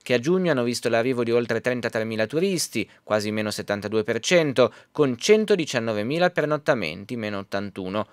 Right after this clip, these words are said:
Complessivamente in provincia nei primi sei mesi del duemilaventi si sono registrate un milione trecentosettantacinquemila presenze,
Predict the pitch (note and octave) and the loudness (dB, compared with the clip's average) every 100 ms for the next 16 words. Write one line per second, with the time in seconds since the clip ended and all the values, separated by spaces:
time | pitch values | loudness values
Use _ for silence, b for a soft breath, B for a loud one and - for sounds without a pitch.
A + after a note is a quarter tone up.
0 | b b _ - G#2+ G#2+ - A2 C3+ D#3 | b b _ -8 -6 -6 -4 -2 0 0
1 | C#3+ A2+ G#2+ A#2+ D3+ D#3+ C3+ A2+ B - | 0 -2 -2 -2 -2 0 0 0 B -6
2 | D3+ D#3+ G#3+ D#3+ - G3 F#3 E3+ B2+ G#2 | -2 2 2 2 0 2 2 2 0 0
3 | G#2 G2 G2 G#2 A2 B2+ E3 D#3+ C#3+ B2+ | -2 -2 -2 -2 0 2 2 2 -2 -4
4 | B B - F3 G#3 G3 F#3 E3+ - F3 | B B -6 -2 2 2 2 -2 2 4
5 | D#3 A#2+ A#2+ A#2+ A#2+ D#3+ F#3 F#3 E3 A#2+ | 4 2 0 -2 0 2 2 2 2 2
6 | - D#3 E3 D#3+ D3+ B2 A#2+ A2+ A#2+ A2+ | 0 -2 -2 -6 -4 -4 -4 -6 -6 -4
7 | A#2 C3+ C#3 C#3 C3+ B2+ A#2+ A#2 C3 A#2+ | -4 0 0 0 0 0 0 0 0 -2